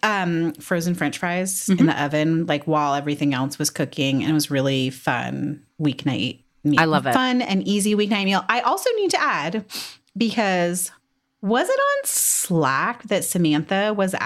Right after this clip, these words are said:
Speaker 1: our producer was asking us about, like, special sauce, or maybe it was on Instagram.
Speaker 2: It was,
Speaker 1: Anyways, we have
Speaker 2: no,
Speaker 1: all
Speaker 2: I
Speaker 1: these,
Speaker 2: know
Speaker 1: like,
Speaker 2: where it was.
Speaker 1: side, I think it might actually, there might be a thread in the community too, because Samantha was asking specifically about, like, burger sauce, and she had tried
Speaker 2: Oh, maybe
Speaker 1: one
Speaker 2: that's right.
Speaker 1: and didn't think it was very good.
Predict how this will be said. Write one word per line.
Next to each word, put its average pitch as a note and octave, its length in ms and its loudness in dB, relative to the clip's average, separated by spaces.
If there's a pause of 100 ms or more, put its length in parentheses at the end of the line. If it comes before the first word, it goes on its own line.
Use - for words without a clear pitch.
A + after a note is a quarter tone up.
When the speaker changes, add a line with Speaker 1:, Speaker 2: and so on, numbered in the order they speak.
(100)
Speaker 1:
our E3 400 -2 (160)
producer D#3+ 400 0
was E3 140 0
asking C#3+ 520 -2
us D3 180 0
about, C3+ 440 -2
like, D3 160 -2
special C#3+ 400 -2
sauce, C3 500 0
or G#3+ 60 0
maybe A#3 220 2
it B3+ 40 4
was A#3+ 100 2
on F3 100 2
Instagram. F3+ 340 2
Speaker 2:
It A3+ 100 8
was, A3+ 100 4
Speaker 1:
Anyways, F#3 180 2
we G#3+ 60 2
have G3 80 4
Speaker 2:
no, F#3 40 6
Speaker 1:
all F3+ 60 8
Speaker 2:
I F#3 60 6
Speaker 1:
these, F#3+ 120 4
Speaker 2:
know F#3+ 60 2
Speaker 1:
like, - 80 2
Speaker 2:
where D3+ 80 4
it - 40 4
was. - 60 0
Speaker 1:
side, G3 560 0 (400)
I D4 80 2
think A#4+ 180 2
it C#5+ 60 0
might C5 260 2
actually, F4 280 0
there D4+ 160 2
might C4 160 2
be D4+ 100 4
a D#4 60 2
thread B3+ 220 0
in B3+ 100 4
the A#3+ 80 2
community G3+ 680 0
too, C#3+ 640 0
because B3 320 0
Samantha C#4+ 360 2
was E4 120 4
asking A#3 340 0
specifically G3+ 520 0
about, E3+ 200 2
like, D#3 200 -2
burger E3+ 400 0
sauce, C3 460 0
and E3+ 100 0
she F#3 140 0
had D#3 120 0
tried D5+ 300 6
Speaker 2:
Oh, G#4 60 6
maybe F4+ 340 6
Speaker 1:
one E4+ 80 6
Speaker 2:
that's - 340 0
right. G4+ 460 4
Speaker 1:
and C4 180 4
didn't B3+ 360 2
think C4 260 2
it C4 80 2
was A#3+ 140 2
very A3+ 220 2
good. B3+ 220 2